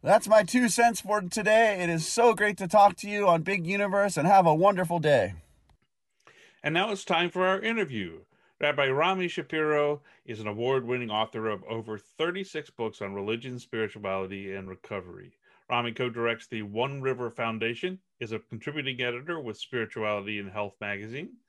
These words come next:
Speaker 2: hosts two podcasts, Essential Conversations with Rabbi Rami and Conversations on the Edge, and a weekly Zoom talk show.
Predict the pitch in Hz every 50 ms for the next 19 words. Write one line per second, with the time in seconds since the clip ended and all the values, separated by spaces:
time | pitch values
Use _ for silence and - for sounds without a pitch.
0 | _ _ _ _ _ _ _ - 143 139 127 - - - - 220 208 - - 113
1 | 98 95 92 - - 107 107 127 143 147 _ _ _ - 113 - - 139 127 120
2 | - 127 117 - 131 117 117 110 113 107 - - 110 104 - - 113 104 - 110
3 | 98 95 101 101 98 95 95 92 95 95 95 101 104 113 127 165 190 190 - -
4 | - - - - - 107 107 98 - 123 117 117 110 110 - - 117 110 110 -
5 | 113 98 113 107 101 104 104 104 110 135 175 190 - - - _ _ _ _ _
6 | _ - 127 131 135 151 185 196 - 196 190 175 147 147 165 175 180 170 165 -
7 | - 196 196 190 - - - - 113 92 87 - -